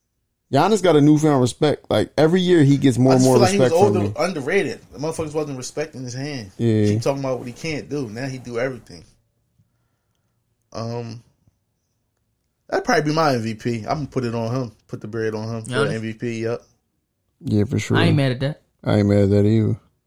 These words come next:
Speaker 2: A full year with a healthy, you know what I'm saying?
Speaker 1: So when do the Rock, like, you remember you were saying, like, the young core?
Speaker 2: They just broke it up.
Speaker 3: Yeah, Wood. Remember they
Speaker 2: Christian
Speaker 3: said
Speaker 2: Wood
Speaker 3: Wood.
Speaker 2: is in
Speaker 3: He was a part of that young core. So now they got a duo.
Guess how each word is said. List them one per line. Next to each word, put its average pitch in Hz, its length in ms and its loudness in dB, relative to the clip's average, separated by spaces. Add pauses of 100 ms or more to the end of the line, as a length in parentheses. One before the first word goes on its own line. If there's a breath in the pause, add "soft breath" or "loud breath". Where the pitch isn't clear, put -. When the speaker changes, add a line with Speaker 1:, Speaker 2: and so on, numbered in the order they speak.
(720)
Speaker 2:
A 98 60 -12
full 113 340 -6
year 120 300 -2
with 113 100 -4
a 107 40 -2
healthy, 117 340 -4
you 110 60 -8
know 104 100 -14
what 104 80 -8
I'm 113 60 -10
saying? 127 300 -8 (720 soft breath)
Speaker 1:
So - 160 0
when 143 160 4
do 147 80 6
the 127 80 8
Rock, 113 340 4
like, 120 180 0
you 139 140 4
remember 139 240 2
you 131 60 6
were 127 60 4
saying, 123 180 2
like, 113 140 2
the 113 60 0
young 117 240 2
core? 127 440 2
Speaker 2:
They 120 100 -4
just 113 160 -8
broke 120 220 -4
it 139 80 0
up. 156 220 -2 (400)
Speaker 3:
Yeah, 135 140 -6
Wood. 170 380 2
Remember 139 180 -4
they 127 40 2
Speaker 2:
Christian 127 180 -2
Speaker 3:
said 123 80 -2
Speaker 2:
Wood 147 180 6
Speaker 3:
Wood. 131 80 2
Speaker 2:
is 117 140 -6
in 117 280 -8 (120)
Speaker 3:
He 139 80 -10
was 135 120 -4
a 113 60 -4
part 151 240 -2
of 120 60 -2
that 127 40 -4
young 131 160 -2
core. 135 320 -8
So - 120 -10
now 123 80 -2
they 143 80 0
got 117 180 -2
a 131 40 -10
duo. 131 380 -2